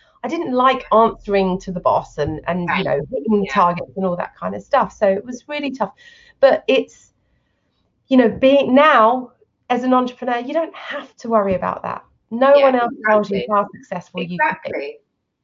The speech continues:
Speaker 2: And the more you do is literally the more confident you become. The, you
Speaker 1: Yeah,
Speaker 2: know, the
Speaker 1: completely.
Speaker 2: literally, it's a, it's a journey,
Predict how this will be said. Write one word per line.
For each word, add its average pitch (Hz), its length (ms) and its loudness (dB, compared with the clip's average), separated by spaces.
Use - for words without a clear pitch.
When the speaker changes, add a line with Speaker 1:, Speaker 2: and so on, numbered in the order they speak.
Speaker 2:
And 214 120 -2
the 247 60 -2
more 240 220 2
you 220 120 -6
do 220 360 -4
is 202 320 -6
literally 202 460 -8
the 175 100 -10
more 175 160 -10
confident 170 440 -14
you 160 120 -14
become. 160 340 -12
The, 165 220 -14
you 196 100 0
Speaker 1:
Yeah, 214 160 4
Speaker 2:
know, 185 160 -2
the 190 60 -14
Speaker 1:
completely. 190 680 -6
Speaker 2:
literally, 190 480 -6
it's - 220 -8
a, 165 100 -4
it's - 220 -12
a 160 60 -16
journey, 160 560 -12